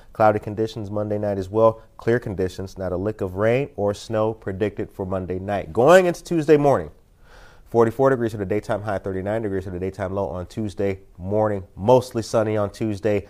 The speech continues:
a little bit of clouds on Tuesday. That little bit of clouds comes into a lot of clouds Tuesday night, thirty-two degrees for the nighttime high, twenty-seven degrees for the nighttime low. That mostly cloudiness on Tuesday, we hope,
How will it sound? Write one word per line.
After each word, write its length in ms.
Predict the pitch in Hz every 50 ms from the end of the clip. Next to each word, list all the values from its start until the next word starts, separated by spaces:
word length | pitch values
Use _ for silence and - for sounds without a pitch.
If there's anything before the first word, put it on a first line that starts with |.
| - _
a 40 | 110
little 220 | 113 120 120 117
bit 160 | 113 104 110 104
of 60 | 104
clouds 360 | - - 110 107 104 101 101
on 160 | 107 101 98
Tuesday. 400 | 95 - - 107 98 - - 101
That 180 | 92 104 101 87
little 200 | 101 110 107 104
bit 140 | 95 107 104
of 80 | 101
clouds 280 | - - 107 104 98 -
comes 280 | - - 107 104 -
into 460 | - 113 110 104 - - - 113 110 -
a 100 | - 98
lot 320 | 104 107 117 120 139 156
of 80 | 139 135
clouds 400 | - - 120 107 107 107 - -
Tuesday 600 | - - - 135 127 120 104 - 123 113 113 107 - - - - -
night, 420 | - 92 98 107 139 143 131 - -
thirty-two 400 | 110 104 104 104 - - 131 127
degrees 300 | 120 104 110 110 104 -
for 60 | 101
the 60 | 95
nighttime 380 | 98 98 98 95 - 104 95 92
high, 220 | 95 110 110 107
twenty-seven 520 | - - 104 98 101 95 - 104 104 113
degrees 260 | 107 98 87 95 92 -
for 60 | 98
the 60 | 92
nighttime 460 | 92 95 95 87 - - 98 95 95
low. 260 | 98 107 107 101 - - - - - -
That 160 | 107 104 101
mostly 260 | 110 110 104 - 110
cloudiness 540 | 104 - 123 123 123 120 117 110 107 101 -
on 160 | 95 104 101
Tuesday, 720 | - - 131 123 120 113 - 110 104 101 101 98 95 92 - - - - _ _ _ _ - - - _ - - - _ - - _ - _
we 160 | - 95 95 92
hope, 580 | 92 87 - 117 123 113 101 92 82 - -